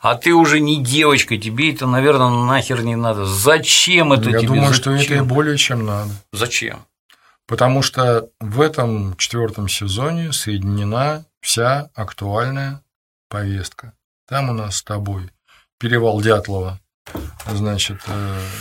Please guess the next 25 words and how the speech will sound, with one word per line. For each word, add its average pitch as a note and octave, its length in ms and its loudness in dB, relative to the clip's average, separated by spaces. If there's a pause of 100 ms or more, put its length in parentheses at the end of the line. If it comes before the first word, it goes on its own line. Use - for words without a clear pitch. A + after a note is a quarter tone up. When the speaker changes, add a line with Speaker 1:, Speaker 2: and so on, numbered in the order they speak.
(120)
Speaker 2:
там B2+ 200 4
у B2 40 2
нас A#2+ 120 4
с - 100 2
тобой A2+ 260 2
есть G2+ 180 -2
экстремальные G#2 640 -2
условия, G2+ 480 -2
экология, E3 680 -4 (160)
Speaker 1:
Мгм. A#2 420 -8 (240)
Speaker 2:
там B2 220 2
у A2 60 0
нас G#2 320 -2
есть, G2+ 420 -6
значит, G2 380 -4
спивающееся G#2 880 -2
и A2 340 -4
п-, - 160 -10 (680)
поголовно A2+ 520 2
сходящее G#2 640 0
с - 160 -2
ума, G2+ 280 -2
значит, F#2 300 -6
местное G2+ 400 -4
население. C3 640 -4